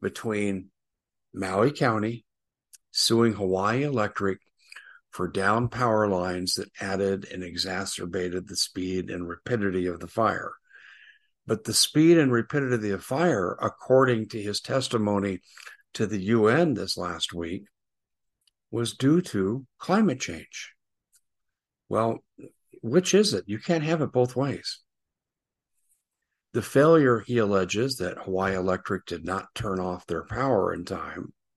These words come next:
thus mitigating the damage that could have happened,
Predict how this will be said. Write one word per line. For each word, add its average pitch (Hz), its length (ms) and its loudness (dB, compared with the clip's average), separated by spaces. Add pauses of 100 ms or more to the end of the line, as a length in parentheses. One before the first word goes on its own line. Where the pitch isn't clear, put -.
(880)
thus 95 300 2
mitigating 90 680 0
the 85 100 -10
damage 90 520 -4
that - 100 -12
could 87 160 -8
have 90 100 -10
happened, 110 540 -2